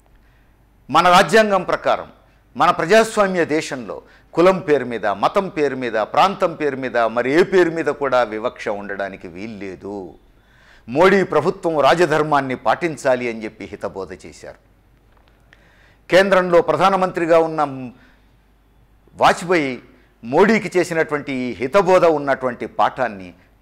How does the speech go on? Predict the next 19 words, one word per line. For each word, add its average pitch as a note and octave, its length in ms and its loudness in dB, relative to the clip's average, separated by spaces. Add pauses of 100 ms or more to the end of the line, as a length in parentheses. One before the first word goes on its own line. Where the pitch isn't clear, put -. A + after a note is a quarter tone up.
(100)
తొలగించారు. D#2 600 -14 (1500)
అంటే G#2+ 460 -8 (920)
కులం C#3+ 240 0
పేరు B2+ 220 -4
మీద, A#2 180 -6
మతం C3+ 400 -2
పేరు C3+ 220 -6
మీద, B2+ 140 -8
ప్రాంతం D#3 600 -2
పేరు C3+ 200 -4
మీద, C3 180 -6
మరి C#3 400 2
ఏ G3 40 4
పేరు G3+ 240 2
మీద F#3 140 -2
కూడా E3+ 240 2
వివక్ష D3 440 -2
ఉండడానికి C#3+ 540 -2
వీల్లేదని B2+ 680 -6